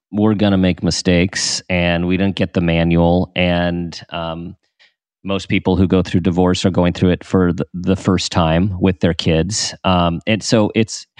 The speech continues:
we have to be kind to ourselves too. I think that's really important. And, you know, you prepare, you have your kids' best, um, you have your,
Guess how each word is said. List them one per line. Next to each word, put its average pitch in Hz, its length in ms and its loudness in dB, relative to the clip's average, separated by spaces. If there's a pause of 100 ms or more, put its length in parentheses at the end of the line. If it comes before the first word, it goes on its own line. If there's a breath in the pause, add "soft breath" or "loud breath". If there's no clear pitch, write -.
(360 loud breath)
we 110 100 2
have 123 80 2
to 113 100 0
be 101 80 2
kind 107 360 0
to 104 100 4
ourselves 92 540 0
too. 98 440 2
I 92 80 0
think 92 220 -4
that's 92 240 -2
really 95 200 2
important. 90 600 0
And, 92 340 0 (240)
you 107 120 -2
know, 101 80 -2
you 95 180 -2
prepare, 113 800 0 (460 soft breath)
you 95 260 -2
have 101 680 -4
your 92 460 -6 (340)
kids' 104 380 -6
best, 101 580 -6 (200)
um, 92 320 -4 (260)
you 117 260 -2
have 107 160 0
your, 104 140 2